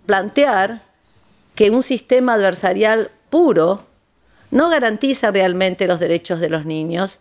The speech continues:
y esto hasta lo ha reconocido la Corte Suprema de los Estados Unidos. Entonces, eh, hay como una tensión entre una justicia amigable para los niños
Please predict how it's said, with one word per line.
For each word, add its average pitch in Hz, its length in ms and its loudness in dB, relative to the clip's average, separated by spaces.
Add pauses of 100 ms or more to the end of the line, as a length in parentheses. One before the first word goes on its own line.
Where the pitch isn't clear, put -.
(160)
y 185 120 2
esto 202 200 -2
hasta 185 220 -2
lo 170 80 2
ha 175 80 2
reconocido 175 500 -2
la 175 100 -2
Corte 170 220 -6
Suprema 165 360 -2
de - 20 0
los 151 140 -6
Estados 151 340 -4
Unidos. 139 420 -8 (460)
Entonces, 208 680 0 (500)
eh, 180 1000 2 (640)
hay 247 160 0
como 240 220 0
una 240 140 0
tensión 226 540 0
entre 180 280 -4
una 180 100 -2
justicia 208 600 -4
amigable 202 580 0
para 202 240 0
los 196 160 -2
niños 226 580 -2